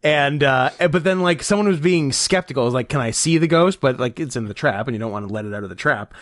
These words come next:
Um, I'm like, "Well, yeah, you can't see the ghost we caught, but we caught it with fucking three thousand witnesses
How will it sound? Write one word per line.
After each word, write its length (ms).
Um, 280
I'm 80
like, 240
"Well, 280
yeah, 340
you 220
can't 360
see 420
the 120
ghost 340
we 80
caught, 360
but 140
we 420
caught 220
it 140
with 120
fucking 420
three 420
thousand 720
witnesses 580